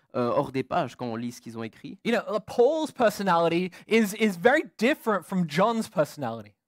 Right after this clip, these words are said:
Speaker 1: Donc, la manière d'écrire la personnalité de, de Paul est très différente, très distincte de celle de Jean.
Speaker 2: But what they wrote was not their words, it was God's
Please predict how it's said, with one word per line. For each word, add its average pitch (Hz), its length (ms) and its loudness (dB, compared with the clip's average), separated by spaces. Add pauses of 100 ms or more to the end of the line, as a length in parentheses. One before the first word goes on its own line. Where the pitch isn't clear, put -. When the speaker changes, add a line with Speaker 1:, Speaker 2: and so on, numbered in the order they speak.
(120)
Speaker 1:
Donc, 139 160 -6
la 143 60 0
manière 151 300 0
d'écrire 151 340 -4
la 139 120 -2
personnalité 156 840 -4
de, 120 380 -2 (240)
de 127 100 0
Paul 185 500 -2
est 139 120 -10
très 202 220 -4
différente, 160 480 -4
très 160 160 -8
distincte 143 520 -6 (240)
de 127 60 -4
celle 139 220 -2
de 123 120 -2
Jean. 123 240 -8 (400)
Speaker 2:
But 214 140 2
what 262 140 4
they 262 160 -2
wrote 208 400 2
was 180 240 -8
not 190 240 -6 (120)
their 160 220 -4 (100)
words, 202 380 0 (220)
it 226 180 -10
was 196 120 -18 (200)
God's 226 500 -2